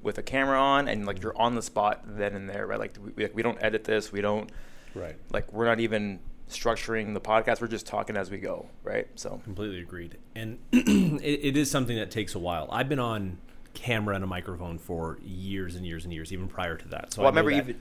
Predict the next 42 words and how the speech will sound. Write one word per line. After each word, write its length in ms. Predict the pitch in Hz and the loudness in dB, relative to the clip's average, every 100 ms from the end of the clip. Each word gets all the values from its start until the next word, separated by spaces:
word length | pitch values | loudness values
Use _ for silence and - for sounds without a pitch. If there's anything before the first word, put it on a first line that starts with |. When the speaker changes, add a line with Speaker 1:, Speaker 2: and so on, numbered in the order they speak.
| - | -4
Speaker 1:
like, 140 | 123 | -2
even 180 | 139 143 | 0 2
before, 420 | 120 - 131 123 | 2 4 8 10
like, 200 | 117 110 | 8 4
you 60 | 120 | 2
and 80 | 113 | 2
I 40 | |
reconnected, 800 | 110 117 - 117 135 104 107 117 | 0 -2 0 2 4 2 -2 -2
Speaker 2:
Mm-hmm. 200 | - 110 | -4 -2
Speaker 1:
like, 200 | 104 82 | -4 -4
we 260 | 113 110 107 | -4 -2 -4
follow 260 | - 120 | 0 4
each 100 | 110 113 | 4 4
other 140 | 113 | 4
on 160 | 104 101 | 2 0
social 300 | 110 101 113 | -4 -4 -4
media. 340 | 104 104 107 | -2 2 4
I 60 | 104 | 4
had 140 | 107 | 2
you 80 | 107 | 0
on 60 | 101 | -2
Facebook, 480 | 98 104 - 107 | -6 -6 0 0
and 100 | 107 | 2
I 40 | 117 | 0
would 160 | 120 - | 0 0
always 300 | 120 120 120 | 2 2 -2
see 100 | 131 | -2
your 160 | 110 104 | -2 -4
YouTube 440 | 104 123 123 107 | -4 -6 -4 -8
stuff 340 | - 107 87 - | -6 -6 -6 -6
and, 80 | 101 | -6
like, 200 | 101 104 | -6 -4
your, 120 | 104 | -6
your 200 | 101 104 | -4 -6
dunking 420 | 101 117 120 107 | -2 -2 -2 -6
stuff, 320 | 92 98 95 - | -4 -2 -2 -2
and 80 | 107 | -6
you 60 | |
would 100 | 104 | -4
talk 180 | 113 113 | -2 0
about 220 | 113 110 | 2 0
exercises 680 | 123 123 123 117 110 110 101 | 0 -4 -2 2 4 2 -4